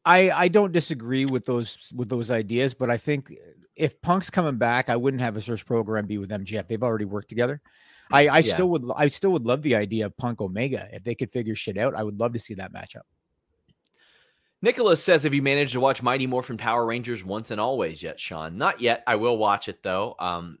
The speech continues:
Speaker 2: I love that they brought specifically those two back, but wish it had more familiar names. Wish Jason David Frank would have done it, but Joker says,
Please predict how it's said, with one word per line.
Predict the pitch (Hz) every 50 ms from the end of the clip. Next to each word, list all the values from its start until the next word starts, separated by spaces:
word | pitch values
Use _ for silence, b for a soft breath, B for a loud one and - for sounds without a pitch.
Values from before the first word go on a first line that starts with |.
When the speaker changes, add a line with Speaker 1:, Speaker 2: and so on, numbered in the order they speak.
| _ _
Speaker 2:
I | 80 85 90 90 87 82 - _ _ _ _ _ _ _ _ -
love | 101 101 95
that | 92 101 92
they | 98 92
brought | 85 104 101 92 92 - - _ -
specifically | - - - 104 - - 95 85 95 90 - 104 95 90
those | 90 90 90 92
two | - - 107 95
back, | 80 87 85 85 87 92 - - -
but | - 92 82 - - b b b b b b b b b -
wish | 107 110 - -
it | 78 85
had | 95 90 85 85 82 80 -
more | 87 87 87 85
familiar | - - 82 82 82 80 80 80 80
names. | 78 78 78 76 78 80 80 - -
Wish | 95 104 101 -
Jason | - 98 90 85 - 90 85
David | 85 85 82 78 69
Frank | - 80 78 76 73 -
would | - 73
have | 73 69
done | 73 71 71 71
it, | 71 - - _
but | - 69 67 - - _ _ _ _ _ _ _ _ _ _ _ _ _ _ _ _ _ _ _ - _ _ b b b b b b b b b b b -
Joker | 135 131 127 131 131 113
says, | - - 139 117 110 110 - -